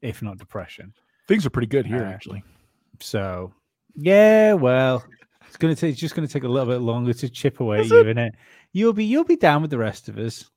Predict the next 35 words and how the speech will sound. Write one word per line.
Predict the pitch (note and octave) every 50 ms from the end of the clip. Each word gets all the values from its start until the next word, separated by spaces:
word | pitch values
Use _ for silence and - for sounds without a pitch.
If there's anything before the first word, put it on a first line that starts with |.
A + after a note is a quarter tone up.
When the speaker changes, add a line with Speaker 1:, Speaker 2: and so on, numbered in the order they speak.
| _ _ _ C4+
Speaker 2:
Mm, | C4+ C4+ C4+ C4+ C4+ C4+ C#4 C#4 C#4 C#4 C#4 C#4 C#4 C#4 C#4 C#4
I | C#4
don't | C4+ C4 A3+
think | - B3+ A3
so. | - - G3+ G3+ G3 - - - - - - C4+ -
Speaker 1:
I | - A#3+ C4+ D4+ E4+ F4 E4 -
fucking, | - - - - D4 C4 - - - C4+ B3+ A3+ F#3+ E3 C3+ - -
um, | F3 E3+ F3 F3 F3 E3+ E3 D#3 C#3+ C3 A#2+ A#2+ B2 - _ _ _ _ _ _ _ _ _ _ _ _ _ _ _ _ - - _ _ _ _ _ _ _ _ _ _ _ _ _ _ _ _ _ _ _ _ _ _ _ _ _ _ _ _ _ _ _ _ _ _ _ -
I, | - - - - -
I, | G3 F3 - -
right. | - A#3 A3 F#3+ C#3 _ _ _ _ _ _ _ _ _ _ _ _ -
Speaker 2:
I | D#3
Speaker 1:
Do | D3+
Speaker 2:
mean, | C#3 C3
Speaker 1:
you | C#3+ E4
know | D#4+
Speaker 2:
California, | D3+ D3 B2+ G#2+ D3 B2 D#3+ F3 D3+ A2+ G2
sure, | - - - D3 B2 E2+ D2
but | - D2 C#2
where | D#2 F2 G#2
I | B2+
live, | C#3 D3 D3+ D#3 D3 C#3 D#3+
<laughs> | F3
no. | - - - - - - G#2 - _ - - _ _ _ _ _ _ _ - - - - - - - _ _ _ _ _ - - -
Speaker 1:
I | - - -
Speaker 2:
No. | -
Speaker 1:
mean, | A3+ A#3 A#3 A#3
no, | B3+ B3+ A3+
no, | G#3+ A#3 B3
but | A3 A#3+
you've | G#3+ A3+ G#3+ -
got, | - C#4 C4+ G#3+ G#3
like, | G#3 G#3 F#3+ -
a | F#3
fucking | - - - F3 - - - F3 D#3+ C#3+ B2+ A2+ A2 G#2+